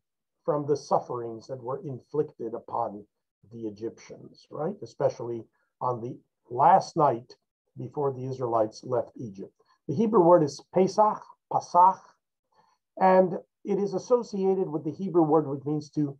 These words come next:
skip over or to pass over.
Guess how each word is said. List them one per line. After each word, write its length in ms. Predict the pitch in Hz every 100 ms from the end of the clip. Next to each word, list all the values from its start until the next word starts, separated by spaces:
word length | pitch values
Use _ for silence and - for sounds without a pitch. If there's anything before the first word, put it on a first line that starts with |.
| _
skip 560 | - - - 247 254 -
over 440 | - 165 120 95 - _ _ _
or 180 | - 156
to 220 | - 143 - -
pass 380 | 185 175 - - -
over. 380 | 107 98 -